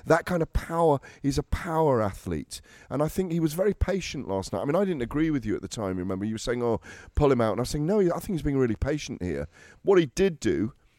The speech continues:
was he absolutely splundered, uh, a very interesting <laughs> developing career of Nick Webb, who had ten knockouts in twelve fights.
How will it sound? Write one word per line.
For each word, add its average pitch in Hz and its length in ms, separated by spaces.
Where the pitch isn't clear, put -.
was 104 120
he 120 100
absolutely 160 800
splundered, 135 1000
uh, 113 340
a 110 100
very 143 380
interesting 127 540
<laughs> 113 120
developing 123 480
career 113 600
of 113 180
Nick 135 200
Webb, 117 300
who 98 100
had 98 140
ten 113 280
knockouts 113 520
in 101 100
twelve 92 360
fights. - 480